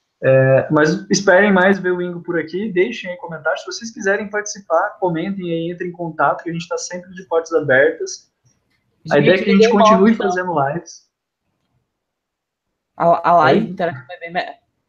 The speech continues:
Speaker 2: falei que ninguém morde, não. A moderação do Survival Brasil é bem de boa, viu, gente? Eles são bem acessíveis.
Speaker 1: Isso aí. Isso aí. Podem adicionar, me adicionar, adicionar o Rabone, vir conversar com a gente.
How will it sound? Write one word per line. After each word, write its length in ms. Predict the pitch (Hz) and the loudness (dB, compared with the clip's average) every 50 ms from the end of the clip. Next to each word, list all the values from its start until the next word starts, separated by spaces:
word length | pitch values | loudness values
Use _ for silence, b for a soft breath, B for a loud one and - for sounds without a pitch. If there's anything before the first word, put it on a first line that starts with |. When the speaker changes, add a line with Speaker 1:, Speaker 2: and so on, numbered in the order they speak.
| _ _ _ _ _ | _ _ _ _ _
Speaker 2:
falei 300 | _ - 170 165 170 180 | _ -6 -4 -2 -2 -4
que 160 | 175 - 196 | -4 -4 -4
ninguém 220 | 190 180 190 202 | -2 0 0 0
morde, 360 | 196 190 196 196 196 180 190 | 2 2 0 0 0 -2 -4
não. 300 | 196 180 175 170 170 165 | -4 -4 -2 -2 -2 -2
A 80 | 160 151 | -2 -4
moderação 500 | 156 156 156 160 160 165 160 - - 165 | -4 -4 -4 -2 -2 -4 -6 -6 -10 -12
do 60 | 185 | -10
Survival 280 | - 175 165 160 170 165 | -8 -6 -4 -4 -4 -2
Brasil 300 | 160 156 160 160 160 170 | -2 -2 -2 -2 -4 -6
é 40 | 160 | -8
bem 160 | 165 170 180 | -8 -8 -8
de 80 | 220 | -6
boa, 320 | 202 190 185 170 165 156 151 | -6 -4 -4 -4 -4 -4 -4
viu, 160 | 151 160 180 | -6 -8 -6
gente? 520 | 196 185 180 143 127 - - - 120 - _ _ _ _ _ _ _ _ _ _ _ _ | -6 -6 -6 -6 -8 -12 -14 -18 -20 -20 _ _ _ _ _ _ _ _ _ _ _ _
Eles 160 | - 190 185 - | -4 -4 -4 -2
são 120 | - 165 | -2 0
bem 140 | 165 175 175 | 0 2 0
acessíveis. 560 | 180 - - 196 190 - - 175 147 131 131 | 0 0 -2 -4 -4 -4 -6 -4 -4 -4 -2
Speaker 1:
Isso 120 | 135 139 160 | 0 2 2
aí. 280 | 156 135 120 123 123 - - - _ _ _ _ _ _ _ _ _ _ _ _ _ _ _ _ _ _ _ _ _ _ _ _ _ _ _ _ _ _ _ - | 2 2 0 -2 -4 -8 -10 -16 _ _ _ _ _ _ _ _ _ _ _ _ _ _ _ _ _ _ _ _ _ _ _ _ _ _ _ _ _ _ _ -10
Isso 240 | 117 123 - - 156 | -8 -4 0 2 2
aí. 100 | 143 139 | 2 2
Podem 320 | 151 - 143 151 170 175 | 2 2 2 4 4 2
adicionar, 680 | 170 165 - 180 156 147 147 151 156 151 151 - - | 2 0 0 -2 0 0 0 0 0 -2 -4 -8 -10
me 220 | - 143 151 170 185 | -6 -4 0 0 0
adicionar, 400 | 175 - - 165 151 147 151 160 | 0 -2 -2 -2 -2 -2 -2 -2
adicionar 360 | 165 165 - - 156 151 151 | -4 -4 -4 -6 -4 -4 -2
o 40 | 160 | -2
Rabone, 440 | 165 151 135 135 143 151 160 151 | -2 -2 -2 -2 -2 -2 -2 -4
vir 120 | 139 147 151 | -6 -6 -8
conversar 380 | 151 160 151 151 151 - 160 | -6 -4 -4 -4 -4 -4 -6
com 100 | 143 - | -6 -6
a 80 | 143 131 | -8 -10
gente. 580 | 135 135 143 151 165 170 170 - 185 175 170 | -12 -16 -14 -12 -12 -12 -10 -12 -14 -16 -16